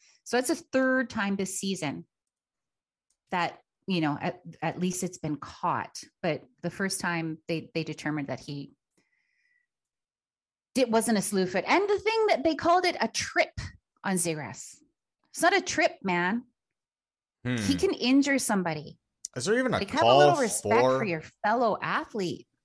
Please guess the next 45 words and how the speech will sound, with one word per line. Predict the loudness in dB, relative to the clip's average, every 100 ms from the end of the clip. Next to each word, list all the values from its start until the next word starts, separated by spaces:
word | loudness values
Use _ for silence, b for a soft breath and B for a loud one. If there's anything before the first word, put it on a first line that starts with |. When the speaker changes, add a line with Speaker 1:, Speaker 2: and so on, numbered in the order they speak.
| _ -4
Speaker 2:
I | -2
don't | 0
even | -2
know | -2
if | -2
there's | -4
a | -4
call | -4 0 0
for | -2 -2 0 0
slew | -2 -4 -2 0 0
foot. | -2 -6 -6 _ _ _ _ _ _ _ _ _ _ _ _ _ _ _ _ _ _ _ _ _ _
I | -2
have | 2
to |
Speaker 1:
Well, | 2
Speaker 2:
look | 2
Speaker 1:
it's |
a | 2
Speaker 2:
that | 2
up. | 2
Speaker 1:
dirty | 2 0 -4
play, | -4 -2 0 -2 -6 -4
and | 0
you | 2
Speaker 2:
Yeah. | 2
Speaker 1:
should | 0 -4
be | -8
suspended. | -10 -14 -8 -6 -4 -8 -12 _ _
It's | -8 -6
fucking | -6 -2 0 0
dirty. | 0 0 0 -2 -8 -14 b b
And | -2
he, | 0 -2 -4 -6
he's | -4 -4 -4
getting, | -2 0 0
what | 0 -2 -4 -8 -14 -14 -12 -4 0
does | 0 0
fifteen | -6 -4 -2 0
grand | 2 0 2
mean | 2 0
to | -2
this | -8 -6
guy? | -8 -8 -12 _
Nothing. | -2 0 -2
Speaker 2:
Nothing. | -4